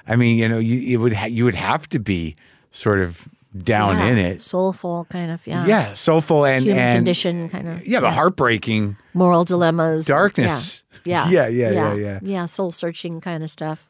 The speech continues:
Speaker 1: Yeah.
Speaker 2: Yeah, no, he's a bit of a depressive.
Speaker 1: Yeah.
Speaker 2: Yeah.
Speaker 1: Is he working on a thing?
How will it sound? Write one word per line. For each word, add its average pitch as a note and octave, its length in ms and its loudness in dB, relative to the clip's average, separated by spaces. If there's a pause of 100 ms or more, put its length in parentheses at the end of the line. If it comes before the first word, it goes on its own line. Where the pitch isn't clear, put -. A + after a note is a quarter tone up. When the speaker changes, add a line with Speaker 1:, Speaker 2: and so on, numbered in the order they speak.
(100)
Speaker 1:
Yeah. A2 420 2 (400)
Speaker 2:
Yeah, B3 140 0
no, D#4+ 120 -2
he's F#4+ 160 0
a F#4 80 0
bit G#3 100 -2
of F3 100 -4
a D3+ 60 -2
depressive. D3 680 -8
Speaker 1:
Yeah. F#2+ 300 0 (100)
Speaker 2:
Yeah. C#3+ 300 -8 (120)
Speaker 1:
Is A2+ 120 -2
he B2 60 4
working B2+ 280 4
on A#2+ 120 4
a A2 60 0
thing? D#3+ 380 0